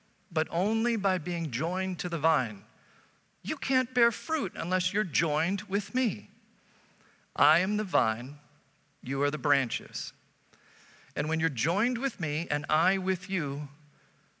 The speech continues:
the relation, intimate and organic, the harvest is sure to be abundant. Separated, you can't produce a thing." Okay, so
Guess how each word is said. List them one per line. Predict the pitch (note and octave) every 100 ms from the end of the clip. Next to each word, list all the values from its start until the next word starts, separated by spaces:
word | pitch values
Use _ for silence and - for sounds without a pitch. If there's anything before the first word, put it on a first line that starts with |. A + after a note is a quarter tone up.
| _
the | -
relation, | C#3 C3+ C#3+ E3 E3+ - C#3 A#2 B2
intimate | F3+ D#3+ - B2+ G#2+ G2
and | B2
organic, | A#2 A#2+ C#3+ D#3+ E3 E3 - - _ _ _ _ _ _ -
the | C3
harvest | A#3+ B3 G#3+ G3
is | F#3+
sure | - A3 G#3+
to | G3
be | G#3
abundant. | G3 G#3+ A#3 - G#2 - _ _ _ _ _ _ _ _ _ _ -
Separated, | - - C#4 - F3+ D#3 D#3 D#3+ D#3 - _ _ _
you | C#3+ G#3
can't | A3 F#3+ E3+ B2
produce | - C3+ C#3+ D3 -
a | C3+
thing." | - C3 G#2+ F#2+ - _ _ _ _ _ _ _ _ _ _ _ - _
Okay, | - G3+
so | - A#3+ F3+ A2